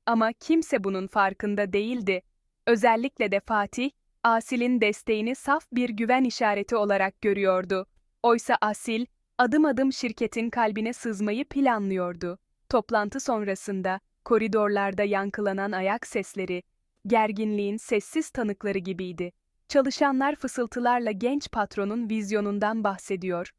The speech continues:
bir yandan da, Ömer'in eski otoritesine dönüp dönmeyeceğini merak ediyorlardı. Şirketin büyük camlarından süzülen ışıklar, bu kırılgan dengeyi adeta sahneye taşıyor, herkes yeni bir dönemin başladığını hissediyordu.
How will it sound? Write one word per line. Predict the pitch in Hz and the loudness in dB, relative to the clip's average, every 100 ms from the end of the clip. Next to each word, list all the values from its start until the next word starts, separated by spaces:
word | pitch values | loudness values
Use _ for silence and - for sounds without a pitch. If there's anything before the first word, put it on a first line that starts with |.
| _ _ | _ _
bir | 208 240 | -2 0
yandan | 220 185 185 180 180 | 2 0 -2 -4 -2
da, | 185 190 _ _ _ | -2 -4 _ _ _
Ömer'in | 262 254 254 254 254 | 4 6 4 2 -2
eski | 226 - - | -4 -4 -2
otoritesine | 269 - 226 220 214 220 214 | -2 0 -2 -2 -4 -2 0
dönüp | 202 208 - 185 | 0 0 -2 0
dönmeyeceğini | 233 285 254 208 202 196 190 | 2 2 2 0 0 0 0
merak | 185 190 196 - | -2 0 -2 -4
ediyorlardı. | 185 196 185 190 185 180 196 - _ _ | -2 0 2 0 -2 -2 -6 -6 _ _
Şirketin | - 359 330 359 - 381 | -2 0 2 0 0 2
büyük | 254 294 - | 4 2 2
camlarından | 254 220 214 208 214 208 214 | 2 2 2 0 0 -2 -4
süzülen | - 208 208 196 202 | -6 -4 -2 -2 -4
ışıklar, | - 208 202 185 - _ - | -8 -6 -2 -2 -2 _ -2
bu | 285 | 0
kırılgan | 311 285 247 240 262 285 | 2 2 2 2 2 4
dengeyi | 254 233 226 226 | 2 2 0 0
adeta | - 277 277 269 277 | 0 0 0 -2 -4
sahneye | - 233 196 208 254 | 0 0 0 0 -2
taşıyor, | 262 226 262 233 233 - _ _ _ - | -2 -4 2 4 2 0 _ _ _ -2
herkes | 370 359 320 339 - | 0 0 -2 -2 0
yeni | 233 320 | 2 4
bir | 311 214 | 2 2
dönemin | 214 202 208 208 | 2 2 0 0
başladığını | 190 - 208 196 202 | 0 -2 -4 -2 -2
hissediyordu. | 196 202 - 196 202 196 185 190 | -4 -6 -2 -2 2 2 2 -2